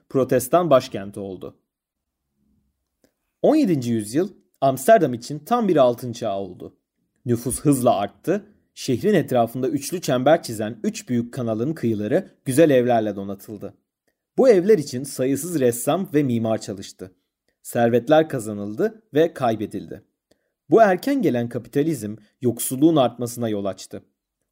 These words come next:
O dönem için çok radikal bir düşünce olan hayırseverlik kurumunun temelleri atıldı. Bin altı yüz kırk sekizde Katolik İspanya ile barış sağlandı. Bu, Amsterdam'ın Kalvinist yöneticileri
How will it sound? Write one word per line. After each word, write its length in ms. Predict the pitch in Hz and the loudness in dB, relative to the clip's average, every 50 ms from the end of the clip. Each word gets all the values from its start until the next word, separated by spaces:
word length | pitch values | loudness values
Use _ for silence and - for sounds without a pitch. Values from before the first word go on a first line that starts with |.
| _ _ - | _ _ 2
O 120 | 196 180 | 4 6
dönem 260 | 165 165 165 175 160 | 6 4 4 2 0
için 340 | 135 - - - 120 117 120 - _ | -2 -4 -6 -8 -8 -8 -10 -14 _
çok 300 | - - 202 196 - 135 | -2 0 0 0 2 2
radikal 540 | 127 127 120 127 131 - 165 165 175 170 147 | 2 2 2 0 -2 0 2 4 4 4 2
bir 180 | 135 127 117 113 | 0 -2 -4 -6
düşünce 400 | 117 113 - - 127 123 123 143 | -8 -10 -8 -8 -6 -2 0 2
olan 240 | 123 113 113 110 | 2 0 -2 -4
hayırseverlik 760 | 104 104 120 120 120 120 120 - 123 123 127 131 147 170 170 - | -6 -4 -2 -2 -2 0 0 0 2 4 4 4 4 2 -2 -4
kurumunun 500 | - - 107 110 107 107 104 107 104 101 | -6 -6 -6 -4 -4 -6 -6 -8 -8 -8
temelleri 500 | - 120 110 107 101 104 104 107 104 107 | -8 -8 -8 -8 -8 -6 -6 -4 -4 -4
atıldı. 480 | 101 98 - 110 101 98 98 98 98 _ _ _ _ _ _ _ _ _ _ _ _ _ _ - | -6 -6 -8 -10 -10 -10 -10 -12 -14 _ _ _ _ _ _ _ _ _ _ _ _ _ _ -2
Bin 100 | 120 117 | 0 2
altı 280 | 120 117 120 120 - 180 | 4 4 4 2 0 -2
yüz 120 | 180 180 | -4 -4
kırk 160 | - 143 127 | -4 -6 -4
sekizde 540 | - - 123 117 123 113 104 113 131 156 - - _ _ - | -4 -6 -6 -6 -8 -6 -2 -2 -2 -2 -4 -8 _ _ -6
Katolik 420 | - 131 127 135 139 160 - - | -6 -2 2 2 2 2 0 -4
İspanya 440 | 139 - - - 165 180 170 139 117 | -6 -4 0 0 2 2 2 2 2
ile 200 | 110 123 143 123 | 2 2 2 2
barış 200 | 117 107 110 113 | 2 0 0 -4
sağlandı. 640 | - - 113 104 101 101 104 101 98 95 101 98 - _ _ _ _ _ _ _ _ _ | -6 -6 -4 -4 -4 -4 -6 -8 -10 -12 -12 -14 -14 _ _ _ _ _ _ _ _ _
Bu, 300 | - 117 127 143 147 143 - _ _ | -2 0 0 0 0 -2 -8 _ _
Amsterdam'ın 720 | - 123 123 117 - - 170 185 175 139 120 120 120 120 | -4 -4 -4 -2 2 4 4 4 4 2 0 0 -2 -4
Kalvinist 600 | 120 - 127 120 120 117 123 131 151 160 156 - - | -4 -2 -2 0 0 0 -2 -2 -2 -4 -4 -6 -6
yöneticileri 800 | 117 113 113 110 - 110 107 110 107 107 107 131 160 156 - | -6 -6 -6 -8 -10 -10 -6 -4 -2 -2 0 -2 -4 -4 -8